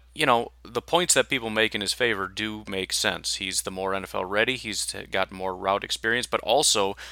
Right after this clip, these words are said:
the fact that he can kind of be that deep threat, I mean, which is something the Packers really want, and we assume that if the Packers want that,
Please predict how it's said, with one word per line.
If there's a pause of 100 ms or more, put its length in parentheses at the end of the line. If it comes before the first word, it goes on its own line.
(100)
the
fact
that
he
can
kind
of
be
that
deep
threat,
I
mean,
which
is
something
the
Packers
really
want,
and
we
assume
that
if
the
Packers
want
that,